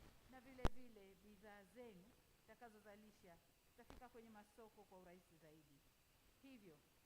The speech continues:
wananchi mnaoishi kwenye maeneo haya, mnatakiwa sasa kuongeza uzalishaji wa mazao ya chakula na biashara ili kuongeza kipato chenu na kukuza uchumi wa nchi.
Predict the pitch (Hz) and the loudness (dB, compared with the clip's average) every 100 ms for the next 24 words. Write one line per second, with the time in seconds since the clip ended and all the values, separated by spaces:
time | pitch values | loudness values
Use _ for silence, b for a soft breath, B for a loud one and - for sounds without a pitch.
0 | - - - - 196 208 220 247 - 240 | -18 -18 -18 -10 -8 -6 -6 -6 -8 -10
1 | 226 220 208 214 247 262 247 233 226 220 | -6 -6 -4 -4 -6 -10 -8 -6 -6 -6
2 | 220 208 214 175 160 - - - - - | -8 -8 -8 -10 -12 -16 -18 -18 -18 -12
3 | 220 226 226 254 247 240 - 269 269 - | -10 -8 -8 -6 -8 -8 -8 -8 -8 -10
4 | 262 247 240 254 240 220 220 220 247 220 | -10 -10 -8 -8 -8 -8 -10 -10 -12 -10
5 | 196 190 190 240 233 208 208 180 202 170 | -10 -10 -10 -8 -10 -10 -12 -14 -14 -12
6 | 151 - - - - 233 247 240 214 208 | -14 -16 -18 -20 -10 -6 -4 -4 -6 -6
7 | 185 156 135 - - - - 247 254 240 | -8 -8 -10 -16 -20 -20 -10 -6 -6 -4
8 | 233 233 226 214 214 214 202 269 254 247 | -6 -6 -10 -8 -10 -10 -10 -8 -6 -6
9 | 226 247 233 226 220 202 185 190 175 156 | -8 -8 -8 -10 -8 -8 -10 -10 -10 -8
10 | 151 156 - | -10 -10 -12